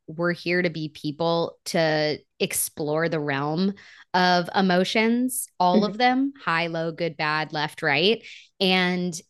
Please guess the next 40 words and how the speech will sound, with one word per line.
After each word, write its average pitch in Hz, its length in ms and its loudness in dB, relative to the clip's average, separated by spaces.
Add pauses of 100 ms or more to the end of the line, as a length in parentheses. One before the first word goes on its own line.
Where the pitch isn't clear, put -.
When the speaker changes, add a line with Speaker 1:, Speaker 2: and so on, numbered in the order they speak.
(380)
Speaker 1:
but 226 140 4
it's 220 180 0
like 220 220 4
coming 226 340 2
back 175 280 -2
home, 160 360 -6 (220)
Speaker 2:
Mm-hmm. 190 280 -4
Speaker 1:
right? 180 220 6
It's 175 140 0
like 175 160 0
you 196 80 0
go 196 160 4
on 233 140 6
a 240 40 4
journey 180 340 0
every 165 220 -2
day. 135 400 -4 (240)
The, 185 260 2
you 190 120 0
go 226 180 6
on 226 140 6
this, 208 180 0 (300)
this 185 320 0
emotional 185 760 2
spectrum 151 580 -2
journey, 127 480 -4 (200)
Speaker 2:
Mm-hmm. 214 140 8
Speaker 1:
right? 156 380 4
Some 214 200 2
days 214 240 4
are 202 100 4
more 175 460 2
chill, 156 540 -2 (160)
like, 151 240 -2
it's 156 120 -2
a, 175 140 2
it's 196 140 0
a 226 60 6
short 226 320 2
trip 127 260 -2